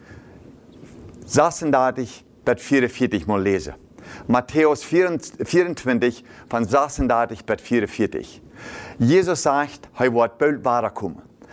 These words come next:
Er sagt auch zu uns, dass wir uns selber Reut merken, um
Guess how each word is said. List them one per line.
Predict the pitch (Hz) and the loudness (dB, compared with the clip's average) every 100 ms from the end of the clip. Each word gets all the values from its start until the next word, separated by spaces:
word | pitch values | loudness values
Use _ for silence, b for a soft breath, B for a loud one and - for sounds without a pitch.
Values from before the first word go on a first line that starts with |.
| B B B 139 | B B B 0
Er | 160 | 0
sagt | 143 175 180 - | 2 0 0 -2
auch | 175 | -4
zu | - 165 | -2 -2
uns, | 135 143 139 - B B 120 | 0 -2 -4 -6 B B 2
dass | 135 117 | 2 2
wir | 127 170 175 - | -2 0 0 0
uns | 131 - | -2 0
selber | 143 131 117 | 2 2 2
Reut | 123 160 147 | 2 0 0
merken, | 151 143 147 143 B B - | -4 -2 -2 -4 B B -4
um | 131 139 135 135 | 0 0 -2 -6